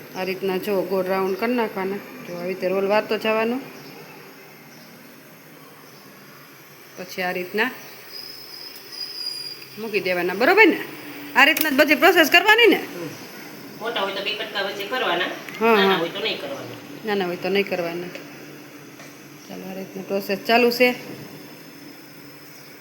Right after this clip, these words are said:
Speaker 1: જો આ રીતના કાંઈક, અ, બીજું પાત્ર-, બીજું પાત્રા લીધા છે, એક તો મૂકી દીધા છે વરાળે બાફવા. અને કેટલી વાર બફાવા દેવા પડતા છે, ગીતાબેન?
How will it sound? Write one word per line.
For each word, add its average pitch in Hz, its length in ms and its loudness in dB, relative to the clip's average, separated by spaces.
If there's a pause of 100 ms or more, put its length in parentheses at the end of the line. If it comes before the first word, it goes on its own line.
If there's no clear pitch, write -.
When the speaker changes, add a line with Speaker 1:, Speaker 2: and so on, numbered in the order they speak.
(3000)
Speaker 1:
જો 185 80 -6
આ 190 120 0
રીતના 208 320 0
કાંઈક, 202 260 6 (300)
અ, 190 140 2
બીજું 202 280 0
પાત્ર-, 214 360 4
બીજું 208 340 0
પાત્રા 226 300 6
લીધા 262 280 6
છે, 269 200 4 (680)
એક 208 140 -12
તો 220 100 -2
મૂકી 240 220 -4
દીધા 247 260 -4
છે 262 200 -2 (320)
વરાળે 202 280 2
બાફવા. 220 460 0 (880)
અને 254 200 8
કેટલી 480 280 6
વાર 269 260 8
બફાવા 226 200 8
દેવા 226 200 8
પડતા 220 280 4
છે, 202 40 2
ગીતાબેન? 349 340 6